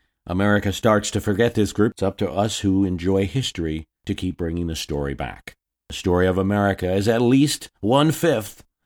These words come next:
the story of the Scots-Irish. I want to thank you for listening. The website is w w w dot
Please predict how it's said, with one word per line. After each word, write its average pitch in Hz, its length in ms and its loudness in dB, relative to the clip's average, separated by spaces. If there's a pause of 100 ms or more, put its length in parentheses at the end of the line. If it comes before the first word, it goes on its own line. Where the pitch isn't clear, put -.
(200)
the 95 100 0
story 87 560 0 (200)
of 85 80 -4
the 87 60 -2
Scots-Irish. - 800 -14 (1400)
I - 40 2
want 226 140 8
to - 20 6
thank 185 140 4
you 147 80 4
for 131 80 2
listening. 123 300 2
The 104 80 0
website 117 320 0
is 104 120 2
w 131 280 0
w 117 200 0
w 110 320 0
dot 87 280 -6